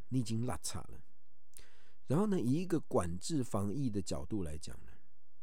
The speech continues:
你其实缺点一堆，甚至搞不好没有民间办的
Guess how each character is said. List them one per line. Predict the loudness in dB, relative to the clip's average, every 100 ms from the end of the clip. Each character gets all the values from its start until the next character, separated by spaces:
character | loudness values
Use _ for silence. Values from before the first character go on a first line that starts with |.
| -2 -2 -2 -2 -4 -4 -2
你 | -2
其 | -2 0
实 | 0
缺 | 2 2
点 | 4 0
一 | 0
堆， | -2 -2 -2 -2 -2 -2 -2 -2 -2 -2 -4 -4 -4
甚 | 0 2 4 4
至 | 2
搞 | 2 0
不 | 2
好 | 4
没 | 4
有 | 4
民 | 2 2
间 | 2 0
办 | 2 0 0
的 | -2 -2